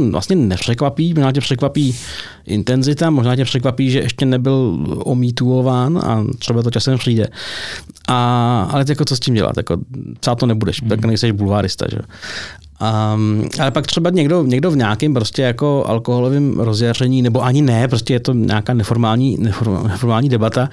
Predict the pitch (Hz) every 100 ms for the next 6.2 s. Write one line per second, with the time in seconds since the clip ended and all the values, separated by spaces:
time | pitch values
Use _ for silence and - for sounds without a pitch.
0 | - - - - 127 127 139 131 139 180
1 | 110 98 139 170 135 101 165 170 131 131
2 | 127 123 131 135 139 123 - - - -
3 | - 117 117 117 113 127 131 147 135 139
4 | 139 135 143 127 131 147 143 131 127 123
5 | 131 135 143 131 120 139 - 131 135 135
6 | 139